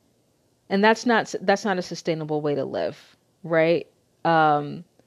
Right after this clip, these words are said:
and I don't know, like, a lot of the, you know, a lot of women, especially that I've worked with, a lot of moms,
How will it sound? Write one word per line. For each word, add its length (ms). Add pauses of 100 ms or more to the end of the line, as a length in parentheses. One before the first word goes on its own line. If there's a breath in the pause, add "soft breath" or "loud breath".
(240)
and 140
I 160
don't 200
know, 600
like, 400
a 100
lot 260
of 140
the, 300
you 120
know, 140
a 20
lot 200
of 80
women, 160
especially 340
that 160
I've 300
worked 340
with, 180
a 40
lot 180
of 140
moms, 580